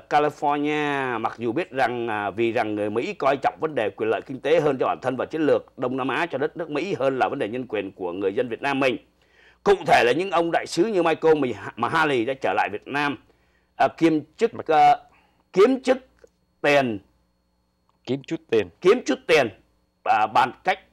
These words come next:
Speaker 1: bằng cách tham gia trường đại học Tân Tạo. Nhưng chúng ta lúc nào cũng dùng lá phiếu của mình để tạo áp lực cho dân biểu thượng nghị sĩ và nên thảo ra văn bản, giấy trắng mực đen, nếu đồng ý ông ký vào.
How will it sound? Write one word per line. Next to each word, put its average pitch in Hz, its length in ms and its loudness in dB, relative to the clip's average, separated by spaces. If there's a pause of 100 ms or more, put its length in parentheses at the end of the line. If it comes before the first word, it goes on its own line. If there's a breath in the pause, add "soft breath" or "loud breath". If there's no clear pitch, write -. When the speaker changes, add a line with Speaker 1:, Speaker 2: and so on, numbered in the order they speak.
(120)
Speaker 1:
bằng 127 260 -4
cách 214 240 -2
tham 156 200 -2
gia 147 140 4
trường 123 180 -6
đại 120 60 -2
học 113 160 -6
Tân 151 140 -4
Tạo. 151 200 2 (580 soft breath)
Nhưng 175 200 4
chúng 123 140 -4
ta 175 160 6
lúc 196 160 2
nào 143 220 2
cũng 151 220 -6
dùng 135 140 0
lá 143 100 2
phiếu 180 180 0
của 147 100 -6
mình 127 220 -2
để 104 100 -2
tạo - 180 -4
áp - 140 0
lực 147 180 -4
cho 147 60 -2
dân 151 200 2
biểu 101 160 0
thượng 120 180 -6
nghị 131 80 -6
sĩ 147 240 -4
và 117 340 2
nên 135 360 -2 (100)
thảo - 220 -2
ra 131 80 -4
văn 151 140 0
bản, 143 240 2 (140)
giấy 135 260 0
trắng 180 160 0
mực 156 140 -6
đen, 139 260 0 (160)
nếu 120 200 0
đồng 123 180 0
ý 147 220 0
ông 135 120 -2
ký 156 160 -2
vào. 113 200 4